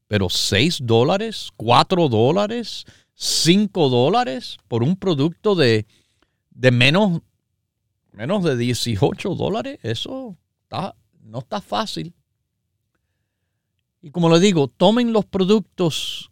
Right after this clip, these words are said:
que nos fajamos para mantenerlos a buen precio, para que los puedan seguir utilizando. Pero utilizando para que le dé buenos resultados.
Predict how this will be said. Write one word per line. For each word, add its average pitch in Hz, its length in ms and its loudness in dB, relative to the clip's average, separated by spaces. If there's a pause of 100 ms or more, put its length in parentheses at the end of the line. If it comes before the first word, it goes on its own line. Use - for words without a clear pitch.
(140)
que 139 320 4 (580)
nos 117 280 -4
fajamos 143 680 0
para 135 240 0
mantenerlos 123 600 0
a 170 60 4
buen 170 260 2
precio, 151 560 -2 (1000)
para 131 200 2
que 123 120 -2
los 113 120 2
puedan 165 400 0
seguir 147 340 -2
utilizando. 139 840 -4 (460)
Pero 190 180 8
utilizando 247 960 0 (460)
para 123 220 0
que 127 120 -2
le 117 160 4
dé 139 180 6
buenos 190 460 4
resultados. 180 1400 0